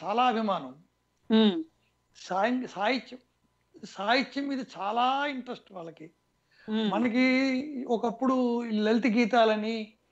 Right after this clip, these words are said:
Speaker 1: ఇవన్నీ ఉండేవి.
Speaker 2: మ్.
Speaker 1: మనం మెల్లిమెల్లిగా, మెల్లిమెల్లిగా వాటన్నిటిని వదిలేసాం.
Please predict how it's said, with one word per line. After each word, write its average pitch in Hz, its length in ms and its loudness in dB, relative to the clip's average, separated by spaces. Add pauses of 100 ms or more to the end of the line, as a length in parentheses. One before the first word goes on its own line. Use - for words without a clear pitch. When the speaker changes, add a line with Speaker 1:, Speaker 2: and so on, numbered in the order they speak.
(260)
Speaker 1:
ఇవన్నీ 220 240 2
ఉండేవి. 196 640 0 (560)
Speaker 2:
మ్. 202 260 -2 (180)
Speaker 1:
మనం 226 360 0
మెల్లిమెల్లిగా, 233 540 2
మెల్లిమెల్లిగా 226 640 0
వాటన్నిటిని 220 520 -4
వదిలేసాం. 214 520 -2